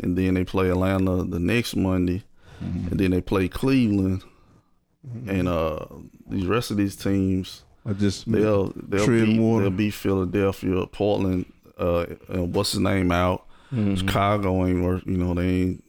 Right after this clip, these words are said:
Speaker 2: No.
Speaker 1: they maybe could, but I doubt it. Then they play Cleveland, then they play Dallas.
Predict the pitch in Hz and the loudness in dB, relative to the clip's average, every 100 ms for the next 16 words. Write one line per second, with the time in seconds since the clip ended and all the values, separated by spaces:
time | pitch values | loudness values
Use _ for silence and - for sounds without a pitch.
0 | - 107 98 135 - - - - 92 95 | -2 0 2 0 -6 -20 -20 -6 0 2
1 | 95 98 92 - 95 92 - 87 90 90 | 4 2 0 -4 0 0 0 0 0 0
2 | 87 87 98 - 87 87 95 90 - 104 | 0 0 -4 -4 -2 0 -2 -2 0 2
3 | 92 92 87 90 92 85 98 104 92 82 | 2 2 0 0 -2 0 0 2 0 -2
4 | - - | -8 -14